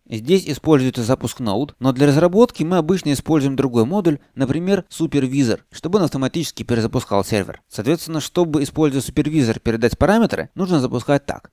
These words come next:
Супервизор, двойной дефис, дальше скрипт и параметры. Обращаю ваше внимание, двойной дефис обязателен. Вот так работать не будет.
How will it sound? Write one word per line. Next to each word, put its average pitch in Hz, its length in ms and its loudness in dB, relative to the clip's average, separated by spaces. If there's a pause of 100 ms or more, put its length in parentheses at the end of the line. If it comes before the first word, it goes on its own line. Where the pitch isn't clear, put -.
Супервизор, 147 800 0
двойной 135 460 2
дефис, 135 480 -4 (100)
дальше 120 380 0
скрипт 208 360 -4
и 131 120 -6
параметры. 117 540 0 (280)
Обращаю 127 440 0
ваше 117 180 -2
внимание, 180 340 -2
двойной 123 320 -2
дефис 127 320 -8
обязателен. 107 800 -4
Вот 110 240 -4
так 185 340 2
работать 98 460 -6
не 104 100 -10
будет. 101 400 -10